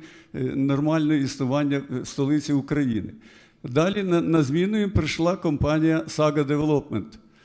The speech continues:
Теж намагалась, е, там, е, с-, якимсь чином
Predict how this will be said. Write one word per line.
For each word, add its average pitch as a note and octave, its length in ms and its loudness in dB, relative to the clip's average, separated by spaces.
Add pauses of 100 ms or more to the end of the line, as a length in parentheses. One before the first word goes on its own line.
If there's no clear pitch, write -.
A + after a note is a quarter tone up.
(220)
Теж E3 240 0
намагалась, D#3+ 760 0
е, C#3 720 0 (100)
там, D#3 300 -2 (100)
е, B2 340 -6
с-, - 220 -12
якимсь C#3 560 0
чином F#3 460 -2